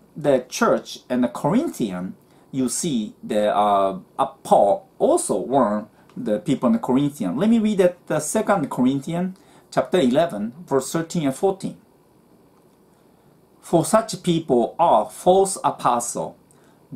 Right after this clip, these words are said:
deceitful workers, disguising themselves as apostle of Christ. And no wonder, for even Satan disguised himself as an angel of light." What's surprising is that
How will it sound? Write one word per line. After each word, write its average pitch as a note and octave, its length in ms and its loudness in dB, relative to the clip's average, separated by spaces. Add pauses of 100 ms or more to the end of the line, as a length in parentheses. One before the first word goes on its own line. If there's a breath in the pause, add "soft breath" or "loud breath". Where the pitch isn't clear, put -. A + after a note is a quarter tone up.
deceitful A#3+ 800 0
workers, - 640 -4 (880 soft breath)
disguising D3 800 0 (100)
themselves C3+ 680 2
as B2 260 -2
apostle C3+ 760 -4 (340)
of - 180 0
Christ. - 520 -2 (720 soft breath)
And A#2+ 180 4
no A#2 80 6
wonder, B2 480 2 (280)
for - 240 -4
even G3 280 0
Satan F#3+ 680 -2 (180)
disguised C3+ 540 -2
himself B2 560 0 (120)
as B2+ 280 0
an A2 180 -2 (100)
angel D3 540 -2
of G#2+ 180 -4
light." - 440 -2 (840 soft breath)
What's G#3 180 0
surprising C#3 720 0
is A#2 240 -2
that G#2+ 380 0